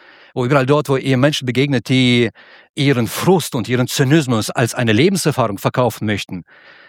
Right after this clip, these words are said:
bitte seid freundlich und liebevoll und, und seid Menschen zugetan. Aber glaubt bitte nicht an dieses dumme,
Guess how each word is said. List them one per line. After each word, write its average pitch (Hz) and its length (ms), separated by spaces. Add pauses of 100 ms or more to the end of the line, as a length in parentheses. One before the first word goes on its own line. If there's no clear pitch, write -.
(240)
bitte 120 640
seid 113 280
freundlich 127 720
und 104 180
liebevoll 131 600
und, 117 340
und 117 160
seid 120 320
Menschen 113 260
zugetan. 120 600 (540)
Aber - 240
glaubt - 380
bitte - 260
nicht - 320
an - 120
dieses - 280 (220)
dumme, 143 500